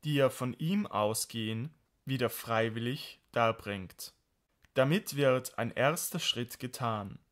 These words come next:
Wenn ich dir etwas entwende und es dir dann wieder zurückgebe,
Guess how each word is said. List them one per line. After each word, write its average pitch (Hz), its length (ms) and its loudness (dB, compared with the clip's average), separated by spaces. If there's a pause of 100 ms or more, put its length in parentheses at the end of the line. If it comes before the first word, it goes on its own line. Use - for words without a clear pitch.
(360)
Wenn 147 180 6
ich 156 200 0
dir 202 360 4
etwas 123 440 0
entwende 127 880 0 (320)
und 139 160 0
es 123 200 0
dir 135 200 0
dann 117 420 0
wieder 123 280 -2
zurückgebe, 117 960 -2